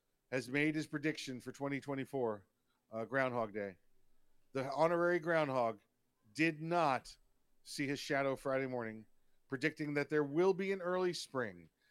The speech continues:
The day marks the twenty-first time Phil has not seen his shadow during the hundred and thirty-eight-year-old tradition. So very rare. He did not see his shadow today.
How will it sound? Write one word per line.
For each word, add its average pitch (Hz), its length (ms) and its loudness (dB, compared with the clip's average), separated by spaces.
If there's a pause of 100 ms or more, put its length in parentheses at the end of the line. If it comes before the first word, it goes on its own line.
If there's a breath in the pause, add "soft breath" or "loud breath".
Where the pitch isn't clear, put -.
(280)
The 113 80 -6
day 123 220 0
marks 123 420 -2
the 113 120 -16
twenty-first 151 580 -4
time 147 280 -2
Phil 135 180 -2
has 123 280 -4 (200)
not 156 320 0
seen 131 260 -6
his 123 120 -8
shadow 139 540 -4 (380)
during 123 200 -2
the 107 100 -6
hundred 135 300 -4
and 120 160 -10
thirty-eight-year-old 107 1120 -4
tradition. 95 400 -16 (280)
So 131 160 0
very 151 280 6
rare. 156 400 4 (340)
He 127 100 -4
did 117 160 -6
not 156 220 2
see 165 160 -4
his 156 120 -4
shadow 131 320 0
today. 110 380 -4